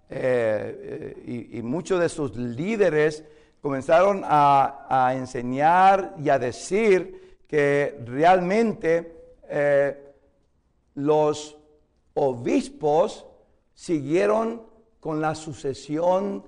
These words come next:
de inspiración de los apóstoles. No fue tanto la sucesión, no fue tan, no fue primero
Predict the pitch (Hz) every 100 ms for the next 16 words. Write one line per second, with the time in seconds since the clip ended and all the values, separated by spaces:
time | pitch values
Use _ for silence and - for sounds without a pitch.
0 | _ _ _ _ - 147 156 156 156 156
1 | 147 - 139 123 117 - - 135 143 170
2 | 190 214 233 - _ _ - 139 185 202
3 | 156 143 160 202 - - _ 156 180 -
4 | - 208 - 131 110 104 - _ _ _
5 | _ _ _ _ _ _ _ - 131 151
6 | 208 208 226 226 202 208 208 214 214 214
7 | 214 _ _ _ _ _ _ _ _ 151
8 | 151 156 156 151 - 143 - - 156 165
9 | 170 180 - - - 165 - - _ _
10 | - 156 160 196 196 - 190 196 - 156
11 | 190 196 226 226 208 185 165 165 185 220
12 | 180 120 -